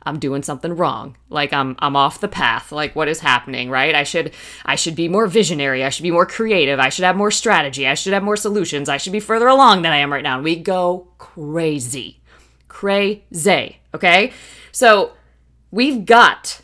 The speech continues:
to change the way we look at it, at adversity, because that is no way to go through a test and go through a trial, okay? So, biblically speaking, I'm gonna take you to James one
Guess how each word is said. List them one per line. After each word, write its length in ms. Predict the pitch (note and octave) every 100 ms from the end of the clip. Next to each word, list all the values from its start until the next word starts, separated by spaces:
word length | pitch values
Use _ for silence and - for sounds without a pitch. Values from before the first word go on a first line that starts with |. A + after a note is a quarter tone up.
| _ -
to 120 | -
change 320 | - G3 F#3+
the 80 | E3
way 160 | D#3+
we 80 | D3+
look 180 | D3+ D3+
at 140 | D#3+
it, 160 | D3 - -
at 260 | D#3 D#3
adversity, 540 | E3+ C#3+ D3+ D#3+ A3 A#3+
because 240 | G3+ G3+
that 160 | E3+ G3+
is 180 | D#3+ C#3
no 200 | D#3 F3
way 540 | F#3+ E3+ B2+ C#3+ - _ _
to 100 | -
go 180 | D3 D3
through 160 | C#3+ C#3+
a 60 |
test 480 | B2+ C#3+ D#3+ - - _ _
and 140 | - D#3
go 120 | D3
through 120 | D3
a 60 | C3
trial, 480 | - B2 - - _
okay? 480 | G#3 - A3+ D#4 - _ _ _ _ _ -
So, 400 | - A3 E3+ D3 - - _ _
biblically 440 | D#4 A#4 D#4 - E3+
speaking, 680 | - F3 E3 E3+ F3+ C4+ - - - _
I'm 160 | B3 B4 B4+
gonna 120 | -
take 320 | G3+ B3 G3+
you 600 | - G3 F#3 E3+ F#3+ E4 - -
to 360 | C4 G#3+ G3+
James 680 | F3 D#3+ G3+ G#3 B3+ C#4+ -
one 800 | F3+ D3+ F#3+ F#3 C#3 F3 C4+